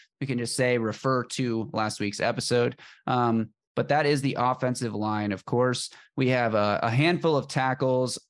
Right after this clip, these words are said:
um, one or two guys that play on the interior, depending on how you, you know, view them coming out of this,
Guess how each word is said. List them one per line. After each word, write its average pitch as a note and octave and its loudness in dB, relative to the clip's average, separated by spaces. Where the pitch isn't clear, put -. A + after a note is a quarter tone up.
um, G#2+ 0
one C#3 2
or C#3+ 2
two C#3 -2
guys B2 2
that A#2 -4
play A#2 0
on G#2+ 0
the G2+ -2
interior, C3+ -2
depending A#2 0
on G#2 0
how A2 0
you, F#2+ -2
you G#2+ -4
know, F#2 -2
view A2 0
them A2 2
coming G#2+ 0
out A2+ 0
of G#2+ -2
this, G#2 -2